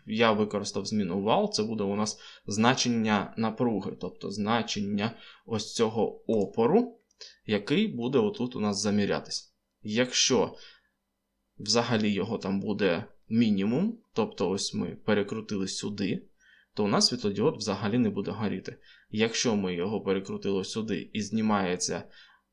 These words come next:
опір стає більшим, зчитуються ця, ці дані з аналогового пристрою, через, е, е, аналогоцифровий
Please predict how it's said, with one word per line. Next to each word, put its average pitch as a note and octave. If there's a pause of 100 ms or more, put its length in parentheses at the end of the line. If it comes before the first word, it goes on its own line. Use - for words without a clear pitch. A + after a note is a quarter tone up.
(720)
опір A2+
стає F#2+
більшим, G#2+ (300)
зчитуються A2 (260)
ця, G2+ (100)
ці C3+
дані G2+
з F#2+
аналогового G2+
пристрою, A#2+ (600)
через, D3
е, A2+
е, G#2 (1000)
аналогоцифровий A2+